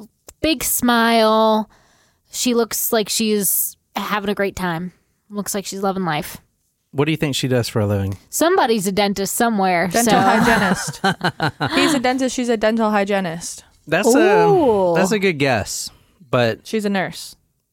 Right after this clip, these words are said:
Speaker 2: No, she's not in the medical field.
Speaker 3: She
Speaker 1: A teacher.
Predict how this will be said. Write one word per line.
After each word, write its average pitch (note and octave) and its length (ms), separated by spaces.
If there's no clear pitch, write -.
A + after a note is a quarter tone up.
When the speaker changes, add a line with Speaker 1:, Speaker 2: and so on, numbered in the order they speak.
Speaker 2:
No, C3+ 340
she's C#3 240
not D3 220
in C#3+ 80
the C3+ 80
medical A#2 340
field. F#2+ 300
Speaker 3:
She G3 800
Speaker 1:
A - 60
teacher. F3+ 460